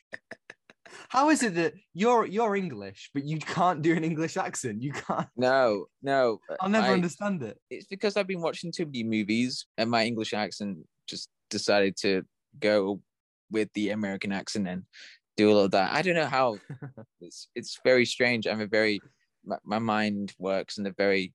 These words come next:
Speaker 2: different plane. <laughs> But here's another interesting thing that I found through Moon Knight was the mythology. I really like that they went through the Egyptian mythology of,
Speaker 1: Hmm.
Speaker 2: um,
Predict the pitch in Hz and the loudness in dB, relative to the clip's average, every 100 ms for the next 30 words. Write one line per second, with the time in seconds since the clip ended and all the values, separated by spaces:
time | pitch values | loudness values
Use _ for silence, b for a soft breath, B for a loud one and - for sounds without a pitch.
0 | - 104 - 101 85 - 123 139 190 B | -6 -6 -2 -4 -4 0 4 4 4 B
1 | B B B B B _ 180 220 - _ | B B B B B _ 4 4 4 _
2 | b - 190 233 214 185 160 151 135 131 | b 2 4 4 2 4 2 2 -2 -2
3 | 120 113 107 101 101 95 98 98 95 - | -6 -4 -2 -4 -4 -6 -6 -6 -10 -12
4 | - 110 101 87 - 101 95 90 - 92 | -2 0 2 0 -4 -2 -2 -4 -6 -8
5 | 95 101 104 - 117 139 90 85 113 151 | -4 -4 -2 2 4 4 2 0 2 2
6 | 156 139 117 117 107 - 123 117 113 110 | 2 2 0 0 0 -2 -6 -4 -4 -8
7 | - 113 107 101 98 101 98 101 - 107 | -8 -6 -4 -4 -6 -6 -2 -2 -2 -4
8 | 95 - 92 95 98 95 - 90 90 - | -4 0 2 2 0 -2 0 -2 -4 -8
9 | - B B _ 147 233 - 87 87 85 | -20 B B _ -2 0 2 0 0 -4